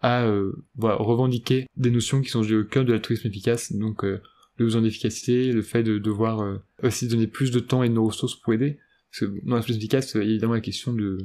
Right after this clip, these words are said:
bah, faire quelque chose de, de bien, de, de s'y mettre, quoi. Donc, euh, voilà, c'est, on va dire, il y a une essence un peu, euh, universitaire, euh, à Oxford, euh, par ces gens-là. Euh, et en même temps, aux États-Unis,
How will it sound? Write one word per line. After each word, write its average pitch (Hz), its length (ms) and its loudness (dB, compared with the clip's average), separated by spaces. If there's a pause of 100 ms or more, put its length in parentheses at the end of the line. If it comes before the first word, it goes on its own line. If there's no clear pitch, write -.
(280)
bah, 104 240 0
faire 123 180 -2
quelque 113 160 -2
chose 127 220 0
de, 104 180 -2
de 107 140 -2
bien, 131 240 -2 (260)
de, 107 380 -2 (260)
de 120 80 2
s'y - 180 -4
mettre, - 280 -2
quoi. 123 200 -2 (480)
Donc, 120 280 2
euh, 110 320 2
voilà, 113 180 2
c'est, - 160 -10
on 127 60 -2
va 120 60 4
dire, 135 100 4
il 127 60 4
y 117 60 4
a 110 100 4
une 110 220 2
essence 131 320 0
un 117 60 2
peu, 127 260 2
euh, 107 200 -2 (560)
universitaire, 127 760 2
euh, 104 280 0 (300)
à 123 140 4
Oxford, 127 440 2
euh, 104 160 2
par 120 260 0
ces - 120 -6
gens-là. 113 420 0 (760)
Euh, 113 300 4 (100)
et 131 200 2
en 120 40 4
même 113 180 4
temps, 156 280 4
aux 127 60 4
États-Unis, 113 680 2